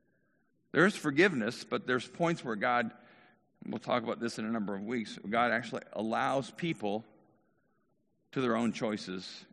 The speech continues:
and they walk into their own destruction. God doesn't destroy them. God walks in, they walk into their own destruction, 'cause God said, "If you live the way I tell you to live,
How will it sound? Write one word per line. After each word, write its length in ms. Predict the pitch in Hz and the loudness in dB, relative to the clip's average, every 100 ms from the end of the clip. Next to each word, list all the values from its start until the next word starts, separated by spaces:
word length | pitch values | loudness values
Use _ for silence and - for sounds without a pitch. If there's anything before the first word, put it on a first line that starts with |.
| _ | _
and 160 | 113 113 | -2 0
they 80 | |
walk 360 | 123 113 131 - | 0 0 -2 -2
into 120 | 104 | -4
their 160 | 92 101 | -2 -2
own 160 | 104 | -4
destruction. 460 | 90 - 82 - 85 | -6 -8 -10 -10 -10
God 240 | 85 123 | -8 -4
doesn't 260 | 143 113 85 | -4 -6 -10
destroy 460 | 113 - 92 113 98 | -12 -12 -6 -4 -4
them. 160 | 69 - _ _ _ _ _ _ _ _ _ _ _ - | -8 -20 _ _ _ _ _ _ _ _ _ _ _ -6
God 240 | 120 120 87 | 0 0 2
walks 340 | 120 147 - | 0 -2 -4
in, 140 | 67 - | -8 -4
they 100 | 104 | -4
walk 320 | 98 117 139 | 0 0 -2
into 120 | 98 | -6
their 140 | 87 90 | -6 -6
own 120 | 85 | -6
destruction, 420 | 82 90 92 87 | -8 -8 -8 -8
'cause 140 | 80 | -8
God 180 | 113 113 | -6 -4
said, 140 | 117 104 | -4 -6
"If 60 | |
you 80 | 90 | -6
live 300 | 110 170 208 | 0 0 0
the 80 | 170 | -6
way 260 | 127 127 - | -4 -4 -4
I 120 | 117 | -6
tell 260 | - - 139 | -6 -8 -6
you 140 | 143 | -4
to 60 | 143 | -4
live, 400 | 139 143 147 | -2 -2 -4